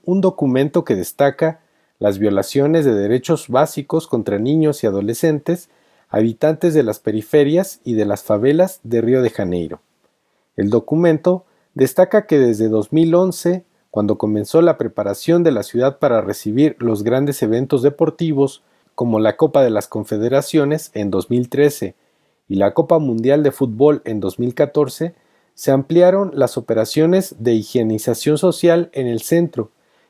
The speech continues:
y en la zona sur de Río de Janeiro, por donde pasan muchos turistas.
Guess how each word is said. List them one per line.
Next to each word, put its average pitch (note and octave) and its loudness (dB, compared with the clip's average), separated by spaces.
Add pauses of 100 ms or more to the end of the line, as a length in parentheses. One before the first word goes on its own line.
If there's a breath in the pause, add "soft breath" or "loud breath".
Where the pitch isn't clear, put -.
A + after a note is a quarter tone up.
y A2+ 2
en A2 2
la G#2+ 2
zona D3+ 0
sur F3 2
de A#2 0
Río C#3 4
de D3 2
Janeiro, C#3 0 (360)
por G#2+ 0
donde G#2+ 0
pasan C#3 0
muchos D3 0
turistas. G2 -4